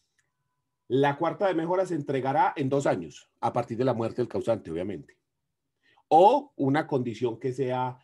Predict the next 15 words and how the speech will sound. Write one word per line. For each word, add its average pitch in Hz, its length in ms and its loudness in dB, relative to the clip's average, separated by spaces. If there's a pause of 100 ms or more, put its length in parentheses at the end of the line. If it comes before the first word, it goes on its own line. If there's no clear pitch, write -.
(120)
eh, 95 800 -4
cuando 98 220 -10
se 92 100 -10
gradúe, 92 600 -4
cuando 90 280 -10
se 85 140 -14
case, 120 440 0
cuando 104 380 -2
nazca, 123 720 0 (220)
¿sí? 170 280 -4 (220)
Porque 107 240 -8
también 98 320 -6
se 110 100 -6
puede 113 360 -2
dar, 110 340 -2